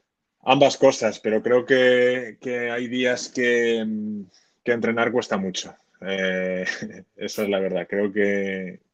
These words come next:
que, que hay días que, bueno, que vienes de un viaje o que has perdido y que cuesta ponerse, pero no te queda otra que ponerse. Además te das cuenta que luego te pones y a los diez, quince minutos ya te encuentras, te encuentras mejor y que sales de ahí diciendo, "He conseguido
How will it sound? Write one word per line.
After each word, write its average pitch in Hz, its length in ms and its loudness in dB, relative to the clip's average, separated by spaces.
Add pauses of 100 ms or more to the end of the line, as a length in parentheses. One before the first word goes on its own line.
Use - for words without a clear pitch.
que, 92 800 -8 (260)
que 95 100 -8
hay 98 140 -2
días 101 300 -4
que, 98 440 -6
bueno, 98 280 -8
que 98 120 -8
vienes 101 280 -6
de 101 80 -6
un 101 100 -8
viaje 113 600 2
o 107 120 0
que 101 100 -6
has 101 120 -6
perdido 117 760 -2
y 110 120 -6
que 98 160 -10
cuesta 101 400 -8
ponerse, 123 680 -6
pero 95 460 -10 (680)
no 110 120 -2
te 110 120 2
queda 113 200 6
otra 113 240 2
que 110 100 0
ponerse. 120 380 0
Además 131 200 0
te 156 80 4
das 143 120 4
cuenta 143 320 2
que 127 80 0
luego 135 220 4
te 123 100 -2
pones 165 540 0
y 110 520 -4
a 104 100 -6
los 101 560 -10
diez, 123 200 0
quince 123 260 -10
minutos 120 380 -6
ya 110 160 -2
te 110 120 -6
encuentras, 104 720 -6
te 101 80 -16
encuentras 107 380 -6
mejor 127 400 0
y 113 80 -6
que 104 100 -6
sales 110 300 -4
de 104 80 -4
ahí 120 100 -4
diciendo, 98 480 -8
"He 110 80 -8
conseguido 110 680 -4